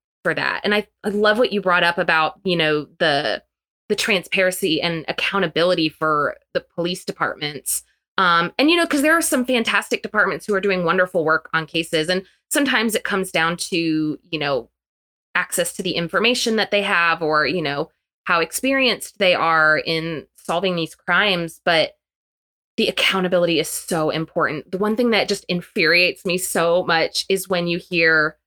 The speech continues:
that evidence was mishandled or just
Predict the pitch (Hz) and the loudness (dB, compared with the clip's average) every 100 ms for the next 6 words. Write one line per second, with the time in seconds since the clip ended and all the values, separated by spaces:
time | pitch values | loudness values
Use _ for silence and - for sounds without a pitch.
0 | _ _ _ - 170 156 - 180 170 170 | _ _ _ -2 0 0 -2 -2 2 2
1 | 165 - 185 165 180 - 175 170 170 170 | 2 0 -2 -2 -4 -2 -2 0 2 2
2 | - 170 160 160 165 156 - | 2 2 2 2 0 -2 -4